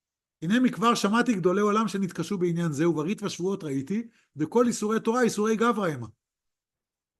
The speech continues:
ולכאורה, ייפלל לומר על נבלה ושקצים ורמסים, שאינם איסורי חפצה. כן? מקובל בידינו שהכל זה איסורי חפצה.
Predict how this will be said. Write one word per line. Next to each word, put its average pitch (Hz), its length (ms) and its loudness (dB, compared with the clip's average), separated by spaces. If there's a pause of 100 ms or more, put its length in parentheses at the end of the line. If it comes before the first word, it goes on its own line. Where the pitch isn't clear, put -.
(1300)
ולכאורה, 180 680 2 (300)
ייפלל 214 560 4
לומר 233 380 4
על 202 200 2
נבלה 190 300 2
ושקצים 202 480 0
ורמסים, 175 500 -4
שאינם 170 380 -6
איסורי 208 340 -2
חפצה. 226 320 -6 (1800)
כן? 98 100 -16 (140)
מקובל 160 260 -8
בידינו 170 380 -4
שהכל 170 300 -6
זה 175 80 -4
איסורי 185 320 -6
חפצה. 220 320 -10